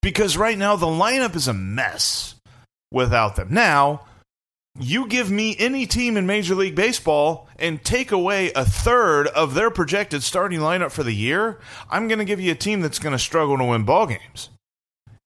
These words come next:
Even the Dodgers. Now, the Dodgers pitching staff is gonna help them with that. But, I mean, you, you talk about the team that's coming in to Cincinnati tonight,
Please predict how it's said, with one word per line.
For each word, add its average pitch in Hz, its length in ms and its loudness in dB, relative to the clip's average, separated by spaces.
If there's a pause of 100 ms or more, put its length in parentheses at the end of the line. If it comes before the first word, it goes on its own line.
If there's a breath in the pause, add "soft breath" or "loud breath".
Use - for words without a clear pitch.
(480)
Even 269 160 0
the 285 80 2
Dodgers. 214 880 -2
Now, 156 160 -2
the 123 80 -2
Dodgers 113 360 0
pitching - 340 0
staff 107 340 2
is 107 120 -2
gonna 110 160 2
help 110 220 2
them 104 140 -2
with 98 180 -4
that. 104 340 0
But, 185 340 4 (300 loud breath)
I 160 100 0
mean, 165 240 0
you, 190 80 -2
you 147 300 -6
talk 147 260 2
about 123 240 2
the 107 60 -4
team 151 260 -4
that's 127 180 -4
coming 120 360 -2
in 180 280 0 (460 loud breath)
to 156 160 -2
Cincinnati 110 800 0 (880)
tonight, 127 400 2